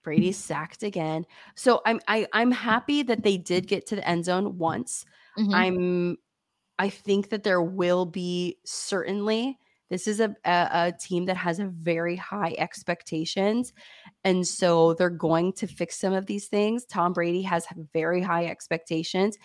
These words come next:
Speaker 1: He's gonna fix some things. Um, and, and it's going to get better. Um, but yeah, it, it, it, w-, it was a work in progress. I think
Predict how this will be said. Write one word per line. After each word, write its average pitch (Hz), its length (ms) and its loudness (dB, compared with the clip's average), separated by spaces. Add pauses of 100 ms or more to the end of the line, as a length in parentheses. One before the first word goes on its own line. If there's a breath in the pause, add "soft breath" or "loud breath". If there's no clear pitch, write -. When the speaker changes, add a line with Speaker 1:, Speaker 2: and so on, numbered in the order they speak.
(280 loud breath)
Speaker 1:
He's 180 240 -2
gonna 170 260 4
fix - 340 -4
some 202 200 0
things. 254 520 0 (460 loud breath)
Um, 185 460 4 (400)
and, 214 520 6 (120)
and 214 240 4
it's 202 220 -4
going 196 500 0
to 190 320 -4
get 170 240 0 (100)
better. 175 560 0 (480 soft breath)
Um, 190 520 0 (640)
but 240 180 6
yeah, 233 340 6
it, 165 160 4
it, 175 300 -2
it, - 20 -2
w-, 208 260 2
it - 40 4
was 233 160 4
a 208 60 6
work 175 380 0
in 196 240 2
progress. 165 840 2 (300 soft breath)
I 180 120 2
think 175 420 0